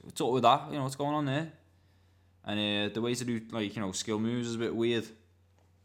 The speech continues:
But I'm sure after a while, uh, you know, I'll get used to it.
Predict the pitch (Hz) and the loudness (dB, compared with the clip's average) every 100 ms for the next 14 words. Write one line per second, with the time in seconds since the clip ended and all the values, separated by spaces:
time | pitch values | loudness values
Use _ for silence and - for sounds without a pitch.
0 | _ _ - - 104 101 98 110 104 104 | _ _ -18 -10 -4 -4 -2 0 0 -2
1 | 101 - _ _ _ _ _ - 95 - | -4 -12 _ _ _ _ _ -10 -8 -4
2 | 104 92 85 90 92 90 92 _ _ _ | -2 0 0 0 -4 -8 -16 _ _ _
3 | _ _ _ _ - _ _ _ 95 90 | _ _ _ _ -20 _ _ _ -8 -4
4 | 90 87 90 - - - _ _ _ _ | -2 -4 -6 -12 -20 -20 _ _ _ _
5 | - 95 95 104 90 - 101 101 | -8 -6 -2 -2 -4 -4 -6 -8